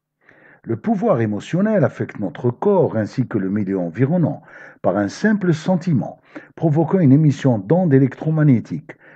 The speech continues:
comme une sphère de plusieurs kilomètres de circonférence. Cette notion est à une échelle individuelle.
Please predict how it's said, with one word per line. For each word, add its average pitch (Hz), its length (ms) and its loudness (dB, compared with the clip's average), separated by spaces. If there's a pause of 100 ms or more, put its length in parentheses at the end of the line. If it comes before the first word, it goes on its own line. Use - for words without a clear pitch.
(120)
comme 92 220 -2
une 87 140 -4
sphère 175 360 0
de 101 120 -4
plusieurs 120 440 -2
kilomètres 135 460 -2
de 110 80 -4
circonférence. 151 960 -4 (400)
Cette - 300 -6
notion 202 560 2 (440)
est 147 220 4
à 90 80 0
une 104 180 0
échelle 170 460 0
individuelle. 143 840 -4